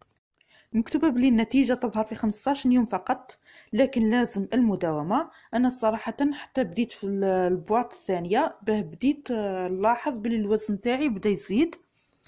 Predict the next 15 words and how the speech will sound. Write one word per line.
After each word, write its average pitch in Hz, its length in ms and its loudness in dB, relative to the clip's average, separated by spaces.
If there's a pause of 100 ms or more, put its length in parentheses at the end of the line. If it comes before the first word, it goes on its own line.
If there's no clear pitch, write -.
(280)
إذن 277 240 4
هذه 269 160 6
العلبة 196 320 2
من 170 140 0
الداخل، 160 460 0 (460)
وراهم 247 260 2
كاتبين 247 380 2
فيها 233 240 2
كل 285 220 2
الملاحظات، 214 840 2
وكاتبين 240 480 0
بلي، 208 480 0
آه، 196 80 -2 (320)
الأعشاب 202 560 0
هذه 220 480 2